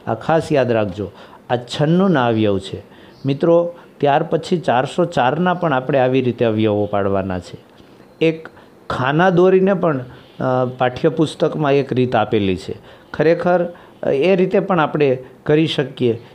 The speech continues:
ક્યારેક એવો સમય મળશે તો આપણે એવી પણ એક,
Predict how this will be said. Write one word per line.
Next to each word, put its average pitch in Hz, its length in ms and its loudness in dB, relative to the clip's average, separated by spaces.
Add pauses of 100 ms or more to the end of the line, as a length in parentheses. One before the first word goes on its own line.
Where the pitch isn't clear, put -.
(160)
ક્યારેક 143 400 0
એવો 147 220 2
સમય 143 300 0
મળશે 147 400 0
તો 151 100 -2
આપણે 143 360 0 (340)
એવી 156 200 4
પણ 165 220 0
એક, 156 280 0